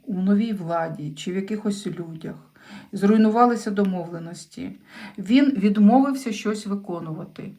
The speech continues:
Розумієте? Е, це якесь болісне зіткнення, якісь сварки, конфлікти, ситуація абсолютної несумісності.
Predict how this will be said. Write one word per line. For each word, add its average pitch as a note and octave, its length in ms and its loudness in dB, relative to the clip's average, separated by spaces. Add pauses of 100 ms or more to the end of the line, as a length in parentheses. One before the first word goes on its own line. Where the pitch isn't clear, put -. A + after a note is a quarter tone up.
(720)
Розумієте? G3+ 760 -6 (1900)
Е, F#3 280 0 (160)
це A#3 140 -4
якесь A#3 360 -2
болісне G3+ 760 2
зіткнення, F3 880 0 (200)
якісь G3 380 -4
сварки, D#3+ 800 -2
конфлікти, G3 1080 0 (500)
ситуація A3+ 800 0
абсолютної A3+ 720 2
несумісності. G#3+ 1120 0